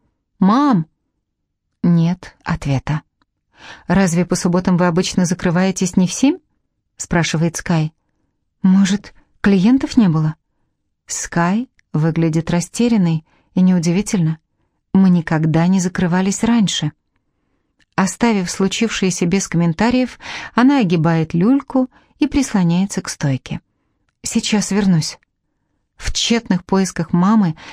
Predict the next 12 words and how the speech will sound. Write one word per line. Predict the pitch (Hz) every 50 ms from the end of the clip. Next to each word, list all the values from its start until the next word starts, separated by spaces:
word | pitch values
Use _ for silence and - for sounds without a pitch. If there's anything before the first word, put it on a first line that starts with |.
| - -
я | - 147 156 196 190 185 180
заглядываю | 165 180 175 170 175 180 175 170 160 170 175 165
в | -
подсобку | - 180 180 - - - 240 233 _ - 175
и | 170
на | 160 165 165
склад, | 156 - - 180 180 202 233 233 - - - - - - -
а | - 175
затем | 156 190 196 - - 220 202
подхожу | 208 196 - - - 180 165 170 156
к | - -
кассе | - 233 254 240 - - 262